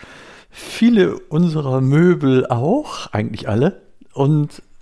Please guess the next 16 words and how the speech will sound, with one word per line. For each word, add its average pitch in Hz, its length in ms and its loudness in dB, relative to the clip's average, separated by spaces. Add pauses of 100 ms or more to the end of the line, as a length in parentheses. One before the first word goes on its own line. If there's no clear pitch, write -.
(180)
ähm, 131 760 -4
ja, 117 360 -4 (580)
es - 180 -20
gibt - 540 -12
ein 98 120 -8
paar 170 420 0
Dinge, 139 500 0
die 131 560 -6
leider 113 340 0
noch 101 240 -2
immer 104 420 -4 (580)
im 120 300 -10
alten 104 560 -4 (360)
Daheim 92 500 -2 (180)
stehen 98 480 -2
tun. 101 400 0